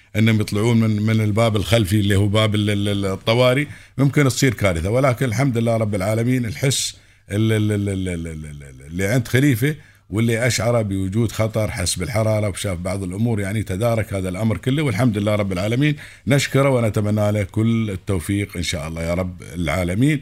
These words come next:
ولازم يكرمون بعد إدارة الدفاع المدني ومواصلات الإمارات، لازم يكرمون خليفة على هذا الدور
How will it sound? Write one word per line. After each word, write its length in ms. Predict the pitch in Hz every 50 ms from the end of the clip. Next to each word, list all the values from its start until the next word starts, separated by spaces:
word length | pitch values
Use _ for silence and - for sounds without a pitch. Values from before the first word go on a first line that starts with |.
| - - - - -
ولازم 380 | 101 117 143 156 156 147 156 151
يكرمون 500 | 139 - 143 156 151 151 165 165 156 147
بعد 280 | 135 131 123 131 117
إدارة 260 | 120 123 123 123 120 120
الدفاع 400 | 107 98 104 107 98 113 110 98
المدني 540 | 107 110 120 127 123 135 143 160 180 165 - - - _
ومواصلات 720 | - 117 131 135 143 143 123 - - 113 104 92 78 - -
الإمارات، 440 | 69 62 58 55 57 - - - - _ _ _ _ _ -
لازم 440 | 92 120 139 143 139 135 151 147
يكرمون 400 | 127 - 113 107 110 120 127 110
خليفة 400 | 92 - 104 101 123 135 117 120
على 160 | 113 101 98 92
هذا 240 | 90 104 110 110
الدور 400 | 98 87 87 113 123 135 135 -